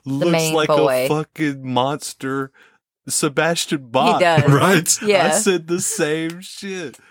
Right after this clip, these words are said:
Speaker 2: I'm like, "Man, I'm gonna start eating on people ribs. It's gonna be them
Speaker 3: <laughs> Right.
Speaker 2: long, luscious fucking locks."
Speaker 1: His name
Speaker 3: That's what I'm
Speaker 1: is
Speaker 3: saying.
Speaker 1: Jan Birch, too, so it even sounds close
Speaker 2: That's
Speaker 1: to
Speaker 2: hilarious,
Speaker 1: it.
Speaker 3: Oh, luckily these motherfuckers are in L A. They can go find work.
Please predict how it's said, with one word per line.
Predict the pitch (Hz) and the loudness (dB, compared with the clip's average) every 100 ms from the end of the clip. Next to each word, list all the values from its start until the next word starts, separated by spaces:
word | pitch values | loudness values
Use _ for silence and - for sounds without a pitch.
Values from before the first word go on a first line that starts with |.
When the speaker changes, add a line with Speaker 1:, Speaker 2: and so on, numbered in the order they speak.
| _ _ _ _ | _ _ _ _
Speaker 2:
I'm | 147 | -14
like, | 147 131 | -10 -10
"Man, | 240 | -10
I'm | |
gonna | 311 240 | -10 -10
start | 131 123 | -6 -6
eating | 147 | -6
on | - | -8
people | - 226 127 | -8 -8 -8
ribs. | 104 107 104 | -4 -4 -4
It's | 107 - | -10 -14
gonna | 127 120 | -10 -4
be | 139 | 0
them | 101 117 208 | 0 -2 -2
Speaker 3:
<laughs> | |
Right. | 170 - 156 | -2 0 -2
Speaker 2:
long, | 123 113 | -4 -10
luscious | 104 127 - 117 - | -8 -10 -10 -14 -16
fucking | - 139 - 98 | -14 -14 -12 -18
locks." | 98 202 | -12 -12
Speaker 1:
His | - | -10
name | 196 | -4
Speaker 3:
That's | 220 | 0
what | 311 | 2
I'm | |
Speaker 1:
is | 277 - | 2 2
Speaker 3:
saying. | - 220 | 2 0
Speaker 1:
Jan | 123 147 | -2 -4
Birch, | 147 143 143 - - | -6 -6 -8 -14 -18
too, | 170 127 143 | -14 -14 -14
so | 147 | -16
it | 143 | -16
even | 147 139 | -16 -16
sounds | 147 139 131 123 - | -14 -14 -12 -16 -18
close | - - - - | -18 -16 -14 -16
Speaker 2:
That's | 117 | -16
Speaker 1:
to | |
Speaker 2:
hilarious, | - 131 151 101 - | -16 -16 -16 -18 -20
Speaker 1:
it. | - | -6
Speaker 3:
Oh, | 123 | 0
luckily | 131 175 202 | 2 2 2
these | 165 135 | 2 2
motherfuckers | 143 139 147 143 123 | 2 2 2 2 2
are | 123 | 2
in | |
L | 127 139 143 | 2 0 0
A. | 170 92 | 0 -2
They | 101 | -4
can | 107 | 0
go | 120 | 0
find | 123 127 123 | 2 0 2
work. | 117 151 - | 2 0 -2